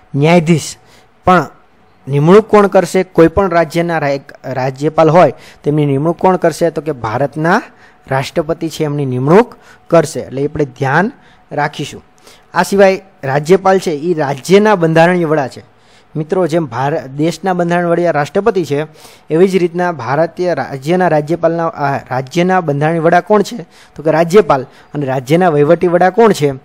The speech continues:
તો કે મુખ્યમંત્રી રાજ્યના વહીવટી પ-, વડા છે. મિત્રો આ સિવાય ભારતની સંસદની વાત કરીએ તો કે વડાપ્રધાનની આપણે વાત કરી ચૂક્યા. હવે સંસદની વાત કરીએ તો સંસદમાં કોનો કોનો સમાવેશ થાય છે? તો કે ત્રણ. કયા કયા? તો કે રાષ્ટ્રપતિ,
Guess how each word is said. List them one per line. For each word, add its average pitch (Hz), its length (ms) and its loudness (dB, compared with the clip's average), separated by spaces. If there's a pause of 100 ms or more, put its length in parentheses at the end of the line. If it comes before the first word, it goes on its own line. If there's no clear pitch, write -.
(240)
તો 156 60 -4
કે 165 120 -2
મુખ્યમંત્રી 156 760 -4
રાજ્યના 135 400 -2
વહીવટી 127 380 -6
પ-, - 140 -16 (160)
વડા 135 320 -2 (340)
છે. - 140 -10 (460)
મિત્રો 185 200 2
આ 175 80 6
સિવાય 190 420 4 (420)
ભારતની 170 380 0
સંસદની 175 460 -4
વાત 180 220 2
કરીએ 135 200 -6 (640)
તો 160 80 -6
કે 147 80 -4
વડાપ્રધાનની 170 560 2
આપણે 170 160 0
વાત 165 260 0
કરી 190 140 0
ચૂક્યા. 147 400 -4 (340)
હવે 180 280 2 (220)
સંસદની 214 500 2
વાત 190 260 4
કરીએ 156 280 0 (380)
તો 165 80 -8
સંસદમાં 196 500 2
કોનો 220 220 4
કોનો 214 180 4
સમાવેશ 202 400 2
થાય 185 160 4
છે? 190 140 -2
તો 185 120 -2
કે 190 120 -2
ત્રણ. 175 360 2 (840)
કયા 190 200 6
કયા? 185 300 4
તો 175 160 -2
કે 151 160 -2
રાષ્ટ્રપતિ, 165 840 -2